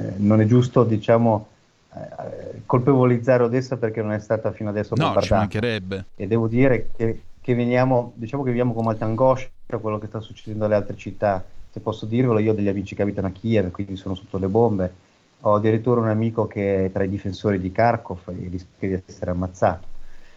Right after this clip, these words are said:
Speaker 1: Eh, diciamo questo, eh, Odessa partecipa a questa guerra soffrendo per quello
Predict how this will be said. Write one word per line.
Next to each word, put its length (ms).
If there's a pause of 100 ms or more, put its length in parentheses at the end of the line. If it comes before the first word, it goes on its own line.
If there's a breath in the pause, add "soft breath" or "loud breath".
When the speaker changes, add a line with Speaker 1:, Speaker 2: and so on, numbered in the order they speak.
(340 loud breath)
Speaker 1:
Eh, 720
diciamo 680
questo, 720
eh, 640
Odessa 480
partecipa 580
a 40
questa 300
guerra 420
soffrendo 560
per 180
quello 180